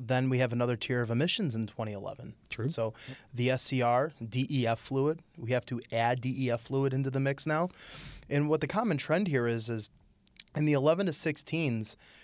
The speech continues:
Speaker 1: you don't really run into as many E G R and D P F issues any longer.
Speaker 2: Right.
Speaker 1: Now you start seeing problematic, uh, scenarios with, uh, S C R D E F.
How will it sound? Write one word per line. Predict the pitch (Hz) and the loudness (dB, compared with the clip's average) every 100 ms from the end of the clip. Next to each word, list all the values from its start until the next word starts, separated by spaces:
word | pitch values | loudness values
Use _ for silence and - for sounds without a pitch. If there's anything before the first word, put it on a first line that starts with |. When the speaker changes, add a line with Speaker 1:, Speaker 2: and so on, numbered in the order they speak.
| - - | -18 -6
Speaker 1:
you | 131 | -4
don't | 123 165 240 | 2 4 4
really | 208 208 202 | 4 4 4
run | 175 175 | 2 2
into | 165 170 - 147 - | 4 2 2 0 0
as | 139 135 131 | 2 2 4
many | 139 131 | 2 2
E | 131 123 | 0 -2
G | 123 | 0
R | 123 | 0
and | 117 | -2
D | 107 | -6
P | - | 0
F | 139 - | 0 0
issues | 113 113 107 | -6 -4 -8
any | 110 | -8
longer. | - - - - - - | -8 -12 -10 -14 -12 -2
Speaker 2:
Right. | 95 90 - 117 | -2 -2 -6 -4
Speaker 1:
Now | 127 151 202 | 2 2 2
you | 180 | 0
start | - 165 147 | 0 4 2
seeing | - - 143 139 139 139 | 2 2 4 4 0 -2
problematic, | - 131 131 127 123 123 123 117 - | 0 2 2 2 4 4 2 0 -2
uh, | 110 113 - - - | -2 -2 -2 -4 -4
scenarios | - - 131 127 123 120 107 | -4 0 2 4 2 0 0
with, | 120 110 - | -2 -2 -6
uh, | 117 110 107 | -4 -2 -2
S | - 127 | -2 -2
C | - | 0
R | 113 | -2
D | 107 120 | -2 -4
E | 117 | 0
F. | 156 - - | 0 -2 -10